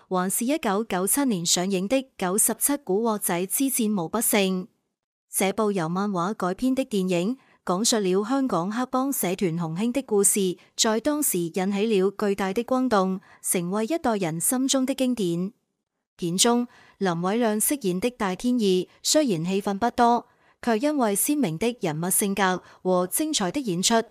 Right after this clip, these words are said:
給觀眾留下了極其深刻的印象。大天二這個角色和鄭伊健飾演的陳浩南一樣，都是洪興社團的骨幹成員。但與陳浩南的從情從義、冷靜睿智不同，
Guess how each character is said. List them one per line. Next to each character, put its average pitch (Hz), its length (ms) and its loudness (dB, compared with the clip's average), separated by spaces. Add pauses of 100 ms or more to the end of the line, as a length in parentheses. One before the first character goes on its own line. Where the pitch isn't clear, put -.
(240)
給 254 120 -2 (120)
觀 277 220 0
眾 196 200 2
留 156 200 -4
下 180 140 -2
了 180 240 0
極 208 260 -2
其 160 260 -2
深 254 300 -2
刻 254 100 0
的 254 120 -4
印 190 220 0
象。 175 380 0 (640)
大 214 180 -2
天 285 200 0
二 220 220 2
這 185 220 -2
個 214 140 0
角 208 180 0
色 262 160 4 (320)
和 185 220 2
鄭 233 260 -2
伊 330 160 0
健 220 220 0
飾 285 240 -2
演 185 220 -2
的 240 180 0
陳 175 260 -4
浩 202 160 -2
南 175 220 -2
一 233 60 0
樣， 196 380 2 (260)
都 294 120 2
是 214 280 2
洪 175 200 -4
興 269 200 0
社 196 240 -2
團 175 180 -2
的 226 160 0
骨 - 180 -6
幹 262 300 0
成 175 160 0
員。 175 380 0 (640)
但 226 220 -2
與 214 180 2
陳 180 280 -4
浩 208 140 0
南 170 220 -2
的 262 160 -2
從 170 280 0
情 175 200 -4
從 170 220 -2
義、 202 300 2 (220)
冷 196 260 -2
靜 226 240 -2
睿 214 160 2
智 233 180 -2
不 285 100 -2
同， 170 380 -4